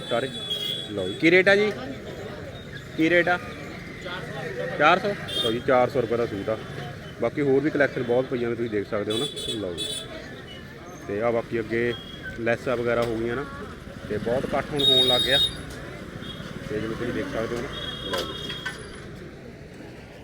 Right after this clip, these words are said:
ਬਾਕੀ ਅੱਗੇ ਆਹ ਪਏ ਨੇ ਸੂਟ ਆ ਨਾ ਸਾਰੇ। ਲਓ ਜੀ, ਆਹ ਸਾਰੇ ਸੂਟ ਮਿਲ ਜਾਣਗੇ ਤੁਹਾਨੂੰ ਨਾ, ਉਹੀ ਤਿੰਨ ਸੌ, ਚਾਰ ਸੌ, ਤਿੰਨ ਸੌ, ਚਾਰ ਸੌ ਨਾ, ਐਵੇਂ ਸਾਰੀ ਇਹਨਾਂ ਦੀ ਰੇਂਜ ਹੁੰਦੀ ਹੈ ਸਾਰੇ ਸੂਟਾਂ ਦੀ। ਲਓ ਜੀ, ਬਾਕੀ ਆਹ ਪਲਾਸਟਿਕ ਦਾ ਸਮਾਨ ਆ ਗਿਆ ਸਾਰਾ ਹਨਾ।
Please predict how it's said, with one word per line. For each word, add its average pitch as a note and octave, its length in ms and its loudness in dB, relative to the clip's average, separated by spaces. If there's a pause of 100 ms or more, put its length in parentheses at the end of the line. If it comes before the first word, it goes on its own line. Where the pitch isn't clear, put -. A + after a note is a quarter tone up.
(100)
ਬਾਕੀ A2+ 200 0
ਅੱਗੇ A2 200 0
ਆਹ A#2+ 140 8
ਪਏ B2 140 2
ਨੇ A#2 100 0
ਸੂਟ A#2 240 -2
ਆ A#2+ 40 -2
ਨਾ B2+ 100 -2
ਸਾਰੇ। B2 220 -2 (1200)
ਲਓ G2 240 0
ਜੀ, F#2 140 -6
ਆਹ G#2 120 2
ਸਾਰੇ A2 240 4
ਸੂਟ A2 240 0
ਮਿਲ A2+ 160 4
ਜਾਣਗੇ A#2+ 240 4
ਤੁਹਾਨੂੰ A#2 260 2
ਨਾ, C3 60 0
ਉਹੀ C3 240 4
ਤਿੰਨ B2+ 220 2
ਸੌ, B2 240 2
ਚਾਰ A#2+ 280 10
ਸੌ, A#2+ 80 0
ਤਿੰਨ A#2 200 0
ਸੌ, B2+ 180 -6
ਚਾਰ A2+ 200 0
ਸੌ A#2+ 160 -4
ਨਾ, C#3 80 -4 (600)
ਐਵੇਂ G#2+ 200 0
ਸਾਰੀ A#2 260 -2
ਇਹਨਾਂ B2 160 0
ਦੀ B2 100 4
ਰੇਂਜ A2+ 180 2
ਹੁੰਦੀ A2 180 -2
ਹੈ A2+ 60 2
ਸਾਰੇ A#2 180 0
ਸੂਟਾਂ A#2 260 -6
ਦੀ। A2+ 80 -10 (300)
ਲਓ F#2 160 -6
ਜੀ, D#2 140 -10 (920)
ਬਾਕੀ G#2+ 220 -4
ਆਹ A2 60 -2
ਪਲਾਸਟਿਕ G#2+ 360 -2
ਦਾ A2 100 0
ਸਮਾਨ A2+ 260 -2
ਆ G#2 80 -4
ਗਿਆ G#2+ 100 -2
ਸਾਰਾ A2 200 -2
ਹਨਾ। A#2+ 140 -6